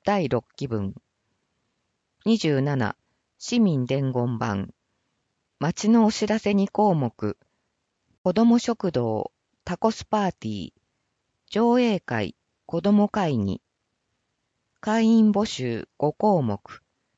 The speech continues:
諏訪の森健康体操。高松書道友の会。リズム機構リラックス。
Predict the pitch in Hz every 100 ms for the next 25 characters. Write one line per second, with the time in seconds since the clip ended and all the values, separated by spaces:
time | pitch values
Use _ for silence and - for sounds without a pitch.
0 | _ _ _ _ - - 180 233 233 220
1 | 214 208 208 202 - 202 196 196 180 147
2 | - 107 101 95 _ _ _ _ _ _
3 | _ _ _ - 175 - 247 196 - -
4 | 190 160 139 131 - 240 220 175 131 -
5 | 117 98 - _ _ _ _ _ _ _
6 | _ _ 180 180 226 214 214 - - 147
7 | 131 113 - 175 196 226 - - - -
8 | - -